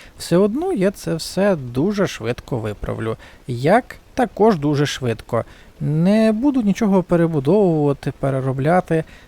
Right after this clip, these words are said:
просто потрібно зробити одну малесеньку зміну в коді. Знаєте, як психологи кажуть, що в мінусах потрібно шукати плюси і навпаки.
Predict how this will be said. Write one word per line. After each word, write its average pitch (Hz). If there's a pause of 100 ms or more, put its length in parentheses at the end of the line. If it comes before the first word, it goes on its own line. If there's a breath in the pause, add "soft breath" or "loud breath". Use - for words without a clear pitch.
(120)
просто 262
потрібно 170
зробити 143 (100)
одну 180
малесеньку 160 (280 loud breath)
зміну 117
в 117
коді. 107 (220)
Знаєте, 262
як 160
психологи 135
кажуть, 220
що -
в 151
мінусах 254
потрібно 170
шукати 147
плюси 185
і 135
навпаки. 120